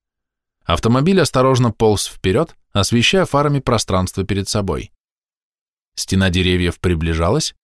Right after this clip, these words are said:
и просвета между мощными стволами, достаточного для того, чтобы между ними мог проехать ленд-крузер, явно не было. Но навигатор упорно советовал не сворачивать с намеченного маршрута.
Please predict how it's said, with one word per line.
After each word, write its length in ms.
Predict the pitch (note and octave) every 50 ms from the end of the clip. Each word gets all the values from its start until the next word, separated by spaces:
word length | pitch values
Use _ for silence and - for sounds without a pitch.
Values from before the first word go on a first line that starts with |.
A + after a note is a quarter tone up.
| _ _ _ _ _ -
и 80 | F#3
просвета 540 | F3+ - G#3+ A3 G3 - - G3 G#3 - A#2
между 280 | G#2 F#2+ F#2 F#2 F#2 G2
мощными 400 | G2 G2+ G2+ - - G2+ F#2+ F#2+
стволами, 460 | - - G2 G2 G2+ G2+ F#2+ F#2 F2+
достаточного 640 | E2+ F2+ - - G#2 F#2 - - - - F#2 F2+ E2+
для 120 | F2+ F#2
того, 220 | E2+ G2+ G2 G2+ G2
чтобы 240 | F#2+ - F#2+ F#2
между 280 | F#2 F#2 F#2 F2 F2+ F#2+
ними 200 | G2 G2 F#2 F#2
мог 220 | F2+ F#2 F2+ -
проехать 400 | - F#2 F#2 F#2+ F#2+ - F#2+ E2
ленд-крузер, 580 | F2+ F2+ F2+ F2 - - F#2+ G2 G#2+ A2+ C3+ C3
явно 300 | A#2+ G#2 G2 F#2 F#2+ A2
не 180 | B2 D3+ F3 C#3+
было. 260 | F2+ D#2+ D2+ D2 - _ _ _ _ _ _ _ _ _ _ _ _ _ _ _ _
Но 140 | - F#2+ A2+
навигатор 600 | C3 C#3+ D3 C#3+ D3 C#3+ E3 F3 E3+ - D#3+ D#3
упорно 400 | D3 B2 - D#3+ D#3+ D#3 D3+ C#3
советовал 520 | - - C3 C3+ C#3+ C#3 C3+ C3 C3+ C3+
не 120 | C3+ C#3 C3+
сворачивать 580 | - - C#3+ D#3 E3+ D#3+ - - F#2 F2+ E2+
с 60 | - -
намеченного 480 | F#2 F#2+ G2 F#2+ - F#2 F#2 F#2 F#2+
маршрута. 580 | F#2+ G#2 A2+ A#2+ - - A2 F#2+ - - -